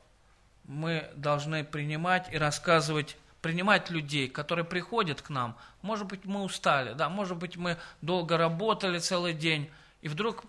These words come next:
под вечер Господь посылает нам какого-то человека. Вот. И Он хочет узнать о Царстве Божьем. И мы должны готовы рассказать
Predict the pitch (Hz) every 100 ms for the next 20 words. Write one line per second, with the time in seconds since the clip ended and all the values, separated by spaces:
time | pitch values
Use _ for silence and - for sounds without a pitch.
0 | - 165 160 196 190 160 147 151 - 185
1 | - 156 - 160 170 160 151 143 139 -
2 | 156 147 - - 143 143 120 - - -
3 | - - - - - - - 147 131 -
4 | - - - - 160 156 156 - 220 214
5 | 196 170 175 180 170 196 180 147 151 139
6 | - 147 139 143 117 117 113 _ _ _
7 | _ - _ _ _ _ - 135 143 147
8 | 143 - - - 135 139 147 143 160 226
9 | 220 175 131 - - - 147 - 185 180
10 | 233 - -